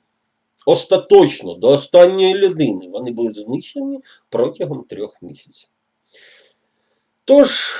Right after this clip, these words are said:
розмови про те, що у московитів величезний мобілізаційний ресурс, це тільки розмови.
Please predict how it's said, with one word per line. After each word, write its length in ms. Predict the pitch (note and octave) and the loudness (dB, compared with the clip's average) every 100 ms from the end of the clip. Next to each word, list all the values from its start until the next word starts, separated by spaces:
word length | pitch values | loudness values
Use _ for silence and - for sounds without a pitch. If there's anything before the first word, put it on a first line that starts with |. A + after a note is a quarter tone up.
| - - | -14 -4
розмови 520 | D#3+ G3 A#3 A#3+ A3+ | -2 0 4 4 4
про 200 | G#3 G3 | 2 0
те, 260 | G#3 A3+ G3+ | 0 2 0
що 420 | - - F3+ F#3+ | -2 -4 0 0
у 320 | E3 C3+ C3+ | 0 -2 -4
московитів 840 | F3+ F3+ - F3+ G#3 F#3 D3 C3 A#2 | -4 -6 0 0 0 -6 -8 -8 -8
величезний 1000 | G2+ F#2 A#2 A#3 C4 - A3 C3+ A#2+ A#2+ | -10 -6 -2 -2 -2 -2 -2 -2 -4 -4
мобілізаційний 920 | C#3+ E3 F3+ F#3 G#3 F#3+ F#3+ D#3+ F#3+ | -4 -4 -6 -6 -10 -8 -8 -4 -4
ресурс, 460 | A#3+ - E4 C#4+ | -6 -10 -10 -10
це 360 | - F4 E4+ C#4+ | -4 -2 -2 -6
тільки 360 | - C4 B3+ G3+ | -8 -8 -8 -8
розмови. 460 | E3 A#2 F#2+ F#2 | -6 -8 -12 -16